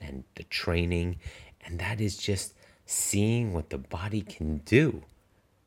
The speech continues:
with, uh, let's say, in this case, an aerobic go all day pace. And not letting little things get in the way of having an outcome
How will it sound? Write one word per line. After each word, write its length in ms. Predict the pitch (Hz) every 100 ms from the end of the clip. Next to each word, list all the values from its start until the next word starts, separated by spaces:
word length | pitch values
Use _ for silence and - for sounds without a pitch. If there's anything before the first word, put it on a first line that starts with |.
| _
with, 240 | 80 78 - -
uh, 60 |
let's 220 | 76 73
say, 220 | - 73 73
in 120 | 76
this 180 | 76 -
case, 380 | 71 71 - -
an 100 | 82
aerobic 580 | 71 69 73 71 71 67 -
go 300 | 78 71 69
all 160 | 69
day 260 | 65 71 67 -
pace. 480 | - - - - - _ - - - -
And 360 | 82 78 78 - - -
not 440 | 82 104 120 -
letting 460 | 90 82 76 73 71 - - -
little 340 | 73 87 92
things 440 | - 85 78 78 -
get 200 | 73 73
in 140 | 71
the 80 | 71
way 480 | 71 69 65 69 - - - -
of 400 | 71 71 69 - _
having 500 | - 82 82 76 71
an 120 | 76
outcome 680 | 62 82 90 - 78 69 71